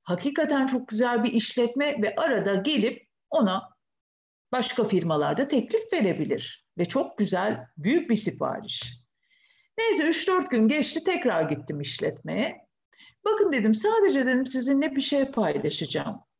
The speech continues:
Yılbaşı sonrası," dedim, "zam gelecek ürünlerimize, tedarikçilerimizden böyle bir bilgi aldık. Ben sizin ürün, iş, e, siparişinizi incelediğimde bunu ben şimdi elimdeki maldan,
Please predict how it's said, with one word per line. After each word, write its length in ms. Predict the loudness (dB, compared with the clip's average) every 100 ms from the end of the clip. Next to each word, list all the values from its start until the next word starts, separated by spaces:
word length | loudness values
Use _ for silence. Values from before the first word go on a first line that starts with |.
| -2
Yılbaşı 440 | 2 4 2 2
sonrası," 500 | 0 2 2 2 2
dedim, 340 | 2 2 0 -2 -10
"zam 380 | -6 0 2 4
gelecek 520 | 4 2 0 -2 0
ürünlerimize, 800 | 4 6 6 4 2 2 -2 -4 _ _
tedarikçilerimizden 1120 | 0 2 2 0 0 0 2 0 -2 -2 2
böyle 320 | 4 4 2
bir 120 | 0
bilgi 360 | 2 4 4 2
aldık. 400 | 2 0 -2 -8 _ _ -20 -12 0
Ben 180 | 2 2
sizin 260 | 2 2 2
ürün, 560 | 2 2 4 4 4 0 0
iş, 260 | -2 0 2
e, 240 | 4 4
siparişinizi 760 | 2 0 2 2 2 2 2 0
incelediğimde 1120 | 0 0 2 2 2 4 2 2 2 0 2
bunu 260 | 4 4 2
ben 180 | 2 0
şimdi 400 | 0 -2 0 0
elimdeki 880 | 2 2 2 2 0 0 0 0 -6 _ _
maldan, 600 | 2 2 2 0 0